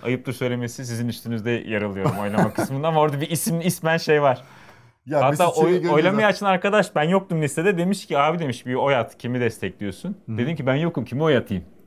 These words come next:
Speaker 1: <laughs> Liste, o da
Speaker 2: Seni
Speaker 1: geyik
Speaker 2: konuşuyor.
Speaker 1: olsun diye eklemiş zaten, şaka bir yana.
Speaker 2: Çok güzel, aynen.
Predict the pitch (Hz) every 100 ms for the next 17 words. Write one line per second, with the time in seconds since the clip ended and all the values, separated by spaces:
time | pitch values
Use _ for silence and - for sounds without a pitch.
0 | _ _ _ - 180 - 160 196 180 165
1 | 170 165 240 156 127 - 139 127 - 240
2 | - 196 139 143 156 123 160 165 165 156
3 | 143 139 143 139 123 127 113 98 92 95
4 | 90 101 104 92 98 120 139 110 98 101
5 | 104